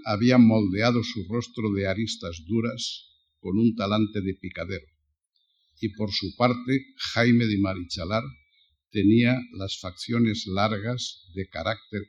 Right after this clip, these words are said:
equino, y esto era señal de mucha distinción.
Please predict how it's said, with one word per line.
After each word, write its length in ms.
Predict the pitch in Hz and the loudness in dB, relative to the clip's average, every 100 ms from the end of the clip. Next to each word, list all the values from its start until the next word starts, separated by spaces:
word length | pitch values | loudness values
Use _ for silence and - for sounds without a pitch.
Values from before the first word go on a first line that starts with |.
| _ | _
equino, 480 | - 98 - 117 101 123 - _ _ _ _ _ _ _ _ _ | -20 -10 2 4 4 -2 -12 _ _ _ _ _ _ _ _ _
y 180 | 107 120 | 0 4
esto 480 | 127 - 131 127 - 107 | 4 2 -4 -4 -6 -4
era 220 | 107 110 | -2 0
señal 400 | - 92 104 117 113 - | 0 0 2 0 -4 -10
de 240 | 92 87 92 | -16 -4 0
mucha 360 | 98 104 104 | 2 2 -2
distinción. 680 | 87 85 - 80 90 - 90 | -8 -8 -10 -12 -14 -14 -16